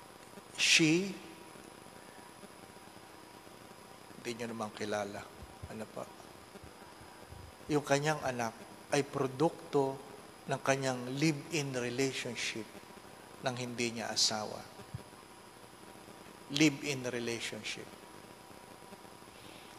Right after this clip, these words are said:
Kaya sabi ko sa kanya, "Ayusin po muna ninyo ang inyong buhay bago niyo maayos,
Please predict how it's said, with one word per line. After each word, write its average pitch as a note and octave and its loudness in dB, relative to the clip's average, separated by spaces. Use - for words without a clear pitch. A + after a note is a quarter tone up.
Kaya E3+ 10
sabi C#3+ 8
ko C#3 4
sa B2+ 6
kanya, A2 -4
"Ayusin D#3 8
po C3+ 8
muna C3+ 4
ninyo B2 0
ang A2+ 2
inyong A#2+ -2
buhay G#2 0
bago C3 8
niyo B2+ 0
maayos, A2+ 6